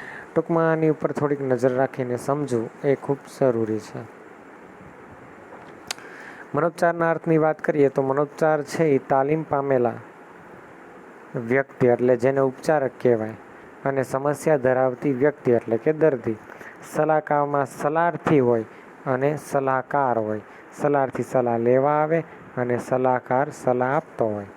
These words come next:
એવી જ રીતના મનોપચારની અંદર છે એક ઉપચારક હોય, તાલીમ પામેલો જે હોય વ્યક્તિ એ ઉપચારક હોય અને એની પાસે દર્દી સ્વરૂપે આવે છે.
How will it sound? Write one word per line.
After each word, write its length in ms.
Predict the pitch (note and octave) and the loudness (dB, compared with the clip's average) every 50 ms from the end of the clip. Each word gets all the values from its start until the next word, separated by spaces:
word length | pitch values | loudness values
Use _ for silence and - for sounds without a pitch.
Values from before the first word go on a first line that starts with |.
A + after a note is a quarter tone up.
| - - - - - - - - - - - - | -20 -20 -20 -20 -20 -20 -20 -20 -20 -6 0 2
એવી 140 | C#3+ D3 | 2 2
જ 80 | D3+ E3 | 2 2
રીતના 280 | D#3+ D#3 D3+ E3 E3 D#3 | 0 0 0 0 -2 0
મનોપચારની 840 | C#3 C3+ C#3 D#3 E3 D#3+ - - - D#3+ D#3 D3+ D#3 D#3 D#3 D3 | 0 0 0 0 0 -2 -2 0 2 2 2 2 2 0 0 0
અંદર 280 | D3 C#3+ C#3+ D3 C#3+ C#3+ | 0 2 2 2 0 0
છે 180 | C#3+ - D#3 | 0 0 0
એક 260 | D3 C#3 C#3 C3 - | 2 2 2 2 0
ઉપચારક 580 | - - D#3 - - - - E3 E3 D#3+ C#3+ B2 - - - | -2 -6 -6 -6 -8 -4 -2 0 0 0 0 -2 -4 -6 -6
હોય, 120 | A#2 G#2+ G#2+ - - - - - - - - - - - - - - - - - - - - | -8 -8 -8 -12 -20 -20 -20 -20 -20 -20 -20 -20 -20 -20 -20 -20 -20 -20 -20 -20 -20 -8 -4
તાલીમ 260 | C3+ C3+ C#3 C#3+ C#3+ | -2 0 0 0 -2
પામેલો 420 | C3+ - C3 B2+ B2+ B2 B2 B2 A#2 | -2 -2 -2 0 0 2 2 2 2
જે 140 | A2+ A#2+ | 2 2
હોય 220 | A#2+ B2 C#3+ C#3+ C3 | 0 2 2 2 2
વ્યક્તિ 360 | A#2+ A#2+ A#2 - - - B2 | 2 2 0 0 -4 -2 0
એ 80 | A#2+ A#2+ | 2 2
ઉપચારક 600 | B2 B2 B2 - - - E3 D#3+ D3+ D3 C3+ - | 2 0 -2 -4 -2 0 2 2 2 0 -2 -2
હોય 200 | B2 A2+ A2+ G#2+ - - - - - - - - - | -2 -4 -4 -4 -8 -16 -20 -20 -20 -20 -20 -8 -4
અને 220 | C3+ C3 B2+ B2+ C3+ | -4 -2 -2 -2 -2
એની 300 | D3 C#3 C#3 D3 D#3 D#3 | 0 0 2 2 2 2
પાસે 440 | - C#3 C3 B2 - D#3+ F3 F#3+ G3 D#3 C#3 B2+ | 2 0 -2 0 0 -2 -2 -2 -4 -8 -2 0
દર્દી 340 | C#3 C#3 C#3+ C3 C3+ C3 | 0 0 2 2 2 2
સ્વરૂપે 540 | B2 - - - A#2 A2+ A2+ - - D3+ F#3 G3 - - - - - - - - - - | 2 0 -2 -2 -2 -2 -2 -2 -2 -2 -2 -2 -8 -18 -20 -20 -20 -20 -20 -14 -6 -2
આવે 240 | C3 A#2+ A2+ A2+ | 0 0 0 0
છે. 180 | A#2+ - - B2 | -2 -6 -10 -14